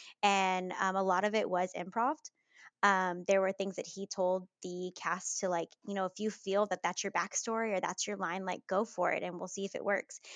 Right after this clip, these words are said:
And you, and I know very much that that's a part of theater, and I, I love that he trusted the characters to do that. It just, it makes it kind of a one-of-a-kind experience, because there are directors who do not allow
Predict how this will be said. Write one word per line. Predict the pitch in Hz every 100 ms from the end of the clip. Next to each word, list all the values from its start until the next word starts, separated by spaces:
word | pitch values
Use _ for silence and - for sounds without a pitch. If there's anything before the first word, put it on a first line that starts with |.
| - -
And | 202 190 185 180
you, | - 190 208 202 196 214 -
and | 202
I | 196
know | 196 190 190 180 _ _
very | - 208 214
much | 214 214
that | -
that's | 185 190 208
a |
part | 202 196 196
of | 196
theater, | - 190 233 277 302
and | 202 190 196 190 185
I, | 160 196 - _
I | 202 202
love | 185 196 196 202
that | 190 -
he | - 202 202 190 - -
trusted | - 320 403 - - 165 - 208 _ - _ -
the |
characters | 226 214 208 208 -
to | 190
do | 185 208
that. | 170 -
It | 214
just, | 220 - -
it | - 208
makes | 226 214 -
it | 240 233 - _ _ _ _ _
kind | - 240
of | 226
a | 214
one-of-a-kind | 190 190 190 190 185 190 185
experience, | 185 - 185 175 - - - -
because | 208 208 220
there | 202 247
are | 277
directors | 220 180 - 180 -
who | 220
do | 185 220
not | 208 196
allow | 180 180 165 160 160